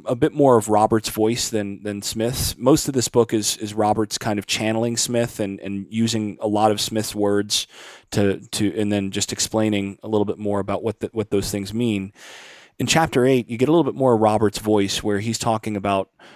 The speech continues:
emergent order and how, uh, there are unintended patterns that result from individual actions. And basically,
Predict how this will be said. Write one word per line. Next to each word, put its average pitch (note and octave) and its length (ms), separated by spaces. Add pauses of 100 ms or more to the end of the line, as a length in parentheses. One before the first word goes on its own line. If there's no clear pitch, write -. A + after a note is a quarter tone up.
(560)
emergent B2 480
order G2 500
and A2 140
how, A2 560 (640)
uh, F#2+ 320 (760)
there A#2+ 360
are A2 360
unintended C3 920 (140)
patterns G2+ 760
that A#2 180
result A2 540
from G#2 580
individual A2 600
actions. F#2 540
And G2+ 100
basically, A2 640